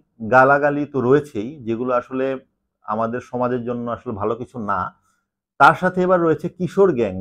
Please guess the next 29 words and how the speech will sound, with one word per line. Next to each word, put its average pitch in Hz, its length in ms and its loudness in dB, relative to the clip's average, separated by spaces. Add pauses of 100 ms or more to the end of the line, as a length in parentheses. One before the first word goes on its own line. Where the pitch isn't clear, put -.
বাচ্চা 131 320 0
বাচ্চা 151 260 -2 (100)
ছেলেরা 143 320 0 (1500)
রড, 120 360 6 (160)
চাকু, 123 400 0 (100)
হকি 117 260 -6
স্টিক 120 280 -8
এগুলো 120 240 -2
নিয়ে 135 300 -2
আসছে 127 400 -4
এবং 117 280 -4 (340)
গ্যাঞ্জাম 139 380 2
করছে। - 360 -8 (500)
একটা 165 240 2
সিনে 202 220 0
যদিও 180 300 4
দেখায় 160 440 0
যে 151 240 -2
এই 151 160 -2
বাচ্চারা 147 360 2
যখন 147 260 -2
আসে 127 360 -2 (120)
গ্যাঞ্জাম 120 460 -4
করার 123 260 -2
জন্য, 117 260 -6 (760)
কিন্তু 127 240 -6
তাদেরকে 113 400 -2
ব্যাটারিগুলি 113 540 -2
ছেলেরা, 120 300 0